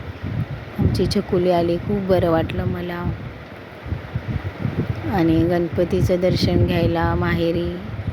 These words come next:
मुलींनी जावंच. आणि मग छकुली लगेच गेली. संध्याकाळी आम्ही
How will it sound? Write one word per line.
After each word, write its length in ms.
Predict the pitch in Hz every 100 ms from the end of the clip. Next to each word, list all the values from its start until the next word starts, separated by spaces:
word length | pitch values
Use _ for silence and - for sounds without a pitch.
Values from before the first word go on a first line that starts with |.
| - -
मुलींनी 440 | 190 185 180 185 180
जावंच. 600 | 185 175 170 165 160 143 - - - - - - - - - - 190
आणि 260 | 175 170
मग 280 | 175 170 175 175 185 - - - - - - - -
छकुली 640 | 185 - 180 180 175 180 175
लगेच 360 | 170 180 202
गेली. 520 | 185 190 170 165 180 220 - - - - - - - - - - - - _ _ _ -
संध्याकाळी 920 | - 208 196 190 202 196 175 170 175
आम्ही 500 | 170 170 170 175 175